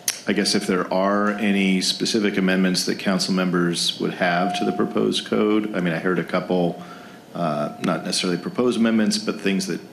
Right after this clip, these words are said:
could generate or turn into proposed amendments. Uh, I guess I would ask that we get those by, by Wednesday if possible. Uh, obviously, we don't need a, even if it's a concept, staff can then work on, um,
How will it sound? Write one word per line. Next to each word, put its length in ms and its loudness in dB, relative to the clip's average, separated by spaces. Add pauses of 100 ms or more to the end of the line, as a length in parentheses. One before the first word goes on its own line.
(120)
could 180 -2
generate 600 2
or 80 -6
turn 220 -4
into 180 -2
proposed 400 -6
amendments. 520 -6 (580)
Uh, 60 -10 (160)
I 40 -12
guess 300 -10 (320)
I 140 -4
would 120 -2
ask 340 -4
that 120 -16
we 80 -12
get 300 -8 (220)
those 320 -6
by, 600 -8 (640)
by 140 -8
Wednesday 600 -6
if 200 -8
possible. 680 -4 (160)
Uh, 260 -6
obviously, 340 -6
we 40 -6
don't 140 -12
need 140 -8
a, 200 -8 (380)
even 160 2
if 100 -2
it's 120 -6
a 60 -6
concept, 480 -4
staff 320 -4
can 120 -8
then 240 -6
work 340 -10 (140)
on, 500 -10
um, 380 -12